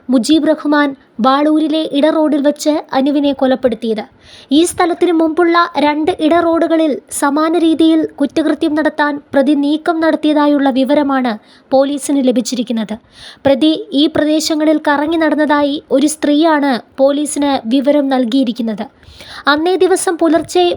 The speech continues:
മൂന്നരയോടെയാണ് പ്രതി മട്ടന്നൂരിൽ നിന്ന് ബൈക്ക് മോഷ്ടിച്ചത്. എന്നാൽ ഒൻപതരയോടെ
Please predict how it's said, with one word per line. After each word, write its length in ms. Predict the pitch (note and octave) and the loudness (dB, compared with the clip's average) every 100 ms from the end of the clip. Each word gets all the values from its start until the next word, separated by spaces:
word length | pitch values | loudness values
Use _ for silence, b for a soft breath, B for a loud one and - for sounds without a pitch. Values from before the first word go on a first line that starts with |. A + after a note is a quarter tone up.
| C#4 | 0
മൂന്നരയോടെയാണ് 920 | D4 D#4+ F4 F4 E4+ F4 E4+ D#4 D#4+ A3 B B - | 0 2 2 2 2 2 2 0 0 -2 B B -2
പ്രതി 280 | C#4 B3+ D#4+ C4+ | 0 2 -2 -2
മട്ടന്നൂരിൽ 580 | C4+ C4 D#4 D4+ E4+ E4+ E4 | -4 0 0 2 2 2 0
നിന്ന് 220 | D#4 E4 - A#3+ | 0 0 -2 0
ബൈക്ക് 300 | C4+ C#4+ D#4 C#4 | 0 0 -2 0
മോഷ്ടിച്ചത്. 500 | C4 - C4 A#3+ G#3 - b b b C4 | 0 -4 -6 -6 -8 -14 b b b 0
എന്നാൽ 260 | D4 D#4+ - C4+ | 2 0 0 0
ഒൻപതരയോടെ 680 | C#4 C#4 D#4+ E4 E4 E4 | 2 0 2 2 2 0